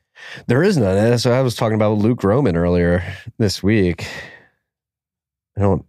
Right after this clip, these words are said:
necessarily think the politicians are gonna do it, but if you think of the game theoretical thing, and Luke described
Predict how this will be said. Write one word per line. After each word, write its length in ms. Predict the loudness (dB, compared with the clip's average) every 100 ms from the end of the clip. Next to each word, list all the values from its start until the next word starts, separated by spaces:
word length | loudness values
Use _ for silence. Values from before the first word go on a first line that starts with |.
| _ _ _ _ _ _ _ _ _ _ _ _ _ _ _ _ _ _
necessarily 680 | 0 0 0 -2 0 2 0
think 420 | 0 -2 -2 -4
the 80 | -10
politicians 760 | -4 -2 -2 -2 -4 -2 -2 -4
are 40 | -4
gonna 200 | -4 -2
do 200 | -2 -2
it, 160 | -2 -4
but 540 | 0 0 -2 -6 -14 -16 _ _ _ _ _
if 80 | -4
you 60 | 0
think 120 | 2
of 60 |
the 40 | 0
game 260 | 0 -2 0
theoretical 440 | 0 0 -2 -4
thing, 200 | -4 -2
and 120 | 0
Luke 220 | 0 -2
described 580 | -6 -6 -2 -2 -2 -6